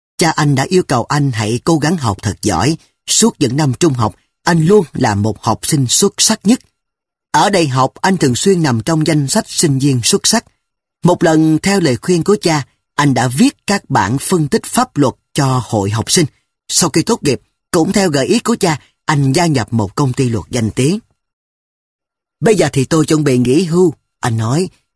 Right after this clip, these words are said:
"nhưng tôi đang tự hỏi bao năm qua mình đã sống cuộc sống của ai?"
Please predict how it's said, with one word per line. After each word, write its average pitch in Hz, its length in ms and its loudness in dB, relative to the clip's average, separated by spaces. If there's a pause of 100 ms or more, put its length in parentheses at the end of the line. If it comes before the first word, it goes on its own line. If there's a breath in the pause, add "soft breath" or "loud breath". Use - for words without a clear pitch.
"nhưng 160 240 2
tôi 143 200 0
đang 143 200 0
tự 120 180 -2
hỏi 110 400 -2 (300 soft breath)
bao 185 180 2
năm 185 200 0
qua 165 440 -2
mình 123 280 0
đã 117 140 -2
sống 202 300 0
cuộc 123 200 -2
sống 175 240 0
của 143 160 0
ai?" 131 240 -2